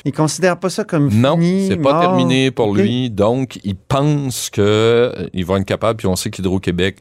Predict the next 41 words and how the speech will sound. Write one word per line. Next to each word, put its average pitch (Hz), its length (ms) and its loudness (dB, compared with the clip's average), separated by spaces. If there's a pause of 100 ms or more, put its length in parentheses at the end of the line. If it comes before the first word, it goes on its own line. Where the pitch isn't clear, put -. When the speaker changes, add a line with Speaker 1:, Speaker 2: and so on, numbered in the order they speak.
(100)
Speaker 2:
a - 60 -2
évoqué 101 340 0
la 101 140 0
possibilité 95 720 -2
d'aller 92 260 0
devant 87 380 -2
les 85 160 -4
tribunaux. 87 520 -2
Pourquoi 160 260 0
Speaker 1:
Contester 156 440 0
la 151 140 2
validité 120 460 0
Speaker 2:
contester ? 180 180 0
Speaker 1:
du 107 100 0
référendum, 139 580 0
Speaker 2:
Ben 139 100 2
Speaker 1:
hein, - 20 2
Speaker 2:
oui, 117 80 2
Speaker 1:
c'est 135 80 -2
Speaker 2:
parce 123 100 -4
Speaker 1:
ça. 180 120 2
Speaker 2:
que - 140 -8 (200)
il - 80 -12
y - 20 -8
a - 40 -12
quatre 110 160 -2
cents 120 180 0
millions 95 360 0
de 104 60 -2
dépensés, 90 500 -4
puis 107 120 -4
comme 87 100 -2
je 82 80 -6
le 85 80 -4
disais 85 240 -6
tantôt, 92 460 -6 (320)
t'as 90 100 -2
soixante-quinze 104 800 -2
pour - 220 -10
cent, 110 320 -2
Antoine, 98 560 -4